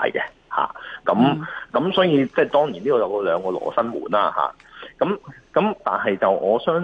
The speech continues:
Speaker 1: 信就係，呃，特朗普其實呢一個呢，係佢即係叫做，可唔可以叫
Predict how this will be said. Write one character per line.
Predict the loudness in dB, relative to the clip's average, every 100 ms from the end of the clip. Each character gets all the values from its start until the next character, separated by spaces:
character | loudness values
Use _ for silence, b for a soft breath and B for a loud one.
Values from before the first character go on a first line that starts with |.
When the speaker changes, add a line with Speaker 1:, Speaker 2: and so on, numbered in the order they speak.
| -4
Speaker 1:
信 | -4 -4 -2 -2
就 |
係， | -2 -2 -2 0 -2 0
呃， | -2
特 | 0 0
朗 | 0
普 | 0 -2 -2
其 | -2
實 | -2
呢 | 0 0
一 | 0
個 | 0 0 2
呢， | 0 -4 _ b b -6
係 | -2 -2 -2 -4 -6
佢 | -4 -2 0 2 0 0 0
即 | 0
係 | 0 -6 -14 -12 -2 0 0
叫 | 2
做， | 0 0 -2 -6 _ _ _ -14
可 | -4 0
唔 | 2
可 | 0
以 |
叫 | -2